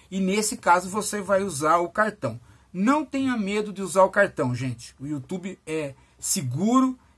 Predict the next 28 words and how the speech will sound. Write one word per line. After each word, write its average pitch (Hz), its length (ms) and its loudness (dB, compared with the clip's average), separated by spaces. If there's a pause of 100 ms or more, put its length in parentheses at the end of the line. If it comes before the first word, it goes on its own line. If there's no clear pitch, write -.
e 147 80 -4
essa 170 240 0
prática 175 600 2
de 139 80 -2
montar 143 400 -2
essas - 500 -6 (280)
comunidades 151 800 -2
é 180 200 4
utilizada 156 880 -2
no 160 160 -6
mundo 214 440 0
todo, 175 540 -2 (500)
com 147 100 -4
vários 170 320 4
cartões 156 760 -2
e, 151 180 -6
felizmente, 151 880 -6
não 156 260 -4
há 147 340 0 (100)
nenhum 147 360 -6
problema 156 480 -2
quanto 151 300 -2
a 147 80 6
isso. - 400 -8 (1300)
Bem, 202 220 2
gente, 127 500 -6 (460)
tá 220 100 2
aí 226 380 -2